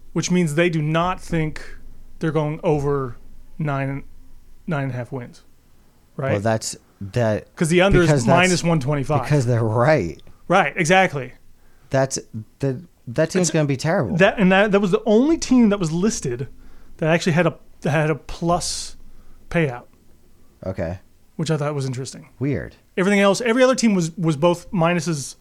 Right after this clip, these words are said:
Speaker 1: on, on either side or, or even. Now there was a couple other ones that were, there was a couple other ones that were, like, you know, um, uh, the Giants are, are nine, um,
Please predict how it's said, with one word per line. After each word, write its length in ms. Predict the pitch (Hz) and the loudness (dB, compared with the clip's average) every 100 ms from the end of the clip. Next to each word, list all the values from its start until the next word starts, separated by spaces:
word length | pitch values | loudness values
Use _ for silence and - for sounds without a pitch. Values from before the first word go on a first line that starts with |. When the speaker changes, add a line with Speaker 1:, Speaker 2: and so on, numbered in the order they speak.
| - | -6
Speaker 1:
on, 260 | 156 156 165 | -4 -4 -4
on 220 | 156 151 | -4 -2
either 200 | 185 170 | 0 -2
side 260 | 160 165 170 | 0 2 2
or, 140 | 160 | 0
or 320 | 165 143 143 | 0 0 -2
even. 380 | 170 151 131 117 - - - - _ _ _ - | -4 -4 -4 -8 -12 -20 -20 -20 _ _ _ 0
Now 80 | 180 | 4
there 60 | 185 | 4
was 100 | 170 | 4
a 20 | |
couple 200 | 220 202 | 4 4
other 120 | 196 | 4
ones 200 | 175 160 | 2 0
that 100 | 165 | -2
were, 120 | 190 214 | -4 -4
there 100 | 160 | -2
was 140 | 160 | -2
a 40 | 175 | 0
couple 160 | 190 | 0
other 140 | 180 165 | 2 2
ones 140 | 156 | 0
that 80 | 151 | -2
were, 120 | 143 | -4
like, 180 | 156 151 | -6 -8
you 60 | 147 | -6
know, 240 | 131 143 | -8 -8
um, 520 | 151 139 139 139 139 - _ _ _ _ _ _ _ - | -8 -6 -6 -4 -6 -10 _ _ _ _ _ _ _ -14
uh, 560 | 147 131 127 127 127 127 214 | -10 -8 -8 -8 -8 -10 -12
the 180 | 185 | -8
Giants 460 | 139 170 170 156 127 | 0 2 2 2 -2
are, 140 | 156 - | -8 -4
are 280 | 151 139 135 | -4 -4 -6
nine, 580 | 147 147 147 156 180 170 _ _ _ - - - - - - - - - | -4 -2 -2 -2 -4 -6 _ _ _ -20 -20 -20 -20 -20 -20 -20 -18 -12
um, 720 | 147 143 143 139 143 139 | -8 -6 -6 -4 -4 -4